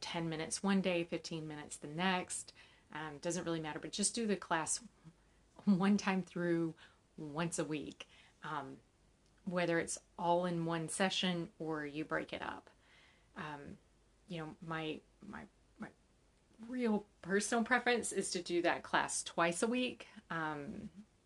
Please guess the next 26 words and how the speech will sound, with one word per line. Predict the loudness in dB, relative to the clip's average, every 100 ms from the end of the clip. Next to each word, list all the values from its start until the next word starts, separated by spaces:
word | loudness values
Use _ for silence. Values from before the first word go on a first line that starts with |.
| _ _ _ -20 -12
if | -10 -2
you're | -2
able | -2 -4
to |
find | -6 -8 -8
the |
time. | -10 -10 -12 -16 _ _ _ _ _ -20 -18 0
So, | 8 8 8 -10 _ _ _ _ _ _ _ _ _ -8
anyways, | 4 6 8 6 4 0 -4 -12 -20 -20 _ _
that | 2 8 10 10 6 2 -2 -2 2
is | 6 8
a | 6
wrap | 2 2 0 -2 -18 -10 -4
on | 0 0 -2 -4 -2
detox | 0 2 2 0
pathways. | 0 0 2 2 4 0 -4 -16 -20 _ -20 _ _ _ _ _ _ _ 0
Next | 4 4 4 6
time | 8
on | 8
the | 6
show, | 6 6 6 6 2 -4
we'll | 4 4 4
talk | 0 0 0
about | 2 0 0
inflammation. | -2 0 -2 0 0 0 2 0 0 -6 -12 -4
Um, | -2 -2 -4 -8 -10